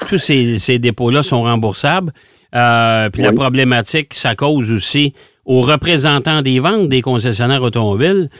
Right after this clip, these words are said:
Speaker 1: c'est
Speaker 2: Ouais.
Speaker 1: que même si un client dit, « Écoute, je vais te laisser cinq cents dollars en dépôt, qui est remboursable », euh, le client a peut-être donné cinq cents partout, là, puis des cent, puis des deux cents aussi ailleurs.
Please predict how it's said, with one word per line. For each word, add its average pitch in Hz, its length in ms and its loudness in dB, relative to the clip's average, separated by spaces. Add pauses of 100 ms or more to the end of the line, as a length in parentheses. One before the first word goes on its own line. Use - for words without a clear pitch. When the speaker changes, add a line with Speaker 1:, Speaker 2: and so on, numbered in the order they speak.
(240)
Speaker 1:
c'est - 320 0
Speaker 2:
Ouais. 101 120 2
Speaker 1:
que 131 60 2
même 160 280 2
si 151 140 -2
un 139 100 2
client 139 300 -2
dit, « 120 100 -2
Écoute, 127 240 -4
je 110 80 -4
vais 131 100 0
te 135 100 -8
laisser 139 280 0
cinq 123 240 0
cents 117 200 0
dollars 113 300 0
en 107 120 0
dépôt, 101 400 -2
qui - 100 -4
est 107 40 0
remboursable », 101 640 -2 (400)
euh, 117 280 2
le 117 140 0
client 143 360 -2
a 147 40 -2
peut-être 131 260 -4
donné 123 280 0
cinq 123 260 -2
cents 139 200 0
partout, 143 380 -6
là, 104 140 -2
puis 101 140 -10
des 110 180 0
cent, 156 300 0
puis 139 100 -6
des 120 160 0
deux 120 240 2
cents 139 260 0
aussi 117 200 0
ailleurs. 117 500 -2